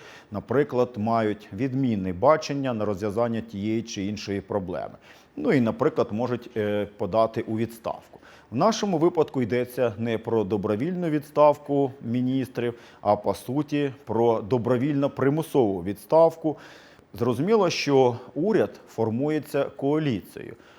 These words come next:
В нашому випадку йдеться про монобільшість. І тому може статися така ситуація, що урядова криза може потягнути за собою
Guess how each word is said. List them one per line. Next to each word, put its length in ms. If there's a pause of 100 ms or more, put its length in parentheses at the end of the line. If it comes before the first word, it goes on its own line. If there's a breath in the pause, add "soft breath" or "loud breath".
(140)
В 40
нашому 460
випадку 540
йдеться 640
про 540
монобільшість. 880 (460 loud breath)
І 320 (120)
тому 560
може 320
статися 500
така 280
ситуація, 720
що 580
урядова 580
криза 440 (340 loud breath)
може 280
потягнути 600
за 160
собою 600